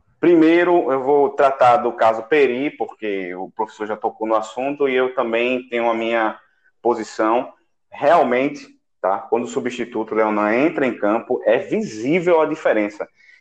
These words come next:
E não é porque Leonan é um jogador fantástico, é porque Peri tá tão abaixo, é, é, de rendimento que faz uma diferença incrível. A sensação que eu tenho quando o Peri tá em campo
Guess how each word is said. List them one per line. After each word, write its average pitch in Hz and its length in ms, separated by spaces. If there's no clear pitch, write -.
E 120 60
não 180 260
é 170 80
porque - 360
Leonan 127 640
é 131 80
um 135 140
jogador 127 360
fantástico, 135 840
é 120 80
porque 180 220
Peri 202 260
tá 190 160
tão 196 320
abaixo, 113 680
é, 113 500
é, - 20
de 113 100
rendimento 123 720
que 180 400
faz 180 260
uma 180 100
diferença 175 440
incrível. 135 460
A 113 60
sensação 160 420
que 175 120
eu 165 60
tenho 147 400
quando 127 180
o 120 60
Peri 120 220
tá 131 100
em 117 140
campo - 360